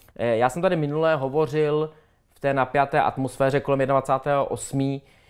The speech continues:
eh, jak se, eh, měnil, eh, národnost u Brežněva na Wikipedii.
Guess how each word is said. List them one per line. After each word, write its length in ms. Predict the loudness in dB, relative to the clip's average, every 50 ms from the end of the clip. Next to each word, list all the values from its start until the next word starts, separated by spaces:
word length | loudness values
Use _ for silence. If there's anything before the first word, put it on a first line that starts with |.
| -20 -8 -2
eh, 240 | 0 2 2 2 2
jak 240 | 0 0 -2 -2 -4
se, 420 | -4 -2 0 2 2 0 0 -4 -8 -16 _ -20 -10
eh, 140 | -6 -2 0
měnil, 760 | 0 2 2 2 2 2 2 2 2 2 2 2 2 2 2 2 0 0 -2 -6 -10 -18 -20 -20 _ -6
eh, 180 | -2 -2 0 0
národnost 720 | 2 2 2 2 2 2 0 -2 -2 -2 -2 -2 -4 -6 -6
u 80 | -4
Brežněva 720 | 0 0 2 2 2 0 -2 -4 -2 0 2 2 2 2 2
na 180 | 2 0 0 0
Wikipedii. 800 | 0 0 0 0 0 2 2 2 2 2 0 -2 -4 -6 -10